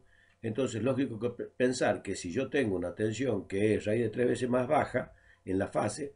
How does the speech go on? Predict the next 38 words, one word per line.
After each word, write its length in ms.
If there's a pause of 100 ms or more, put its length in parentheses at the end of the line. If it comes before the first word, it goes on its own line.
<clears throat> 100
entonces 720
voy 180
a 100
tener 360 (420)
una 220
característica 640
de 80
momento 300
en 80
función 340
de 420
resbalamiento 800 (520)
que 100
va 60
a 20
ser 140
tres 160
veces 200
más 120
chica. 360 (120)
Es 120
decir, 280
si 120
las 140
curvas 280
estuvieran 380
bien 140
hechas, 360
ojo 220
que 100
puede 380
haber 180
algún 240
error 240
ahí 180
de 100
escala, 560